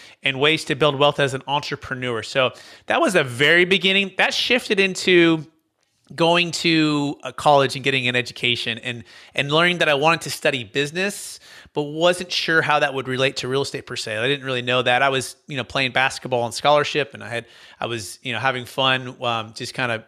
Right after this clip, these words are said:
being a college kid. But then I got introduced from my cousin, actually, who's also a good friend of yours, Nick Davidson, um, to a company called Marcus and Millichap,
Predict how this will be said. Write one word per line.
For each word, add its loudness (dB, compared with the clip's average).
being -2
a -8
college 0
kid. 0
But -4
then -2
I 0
got 0
introduced 2
from -2
my 2
cousin, 0
actually, -2
who's 2
also 4
a 2
good 0
friend 0
of 0
yours, 2
Nick -4
Davidson, -2
um, 0
to 4
a 2
company -2
called 2
Marcus 0
and -8
Millichap, 0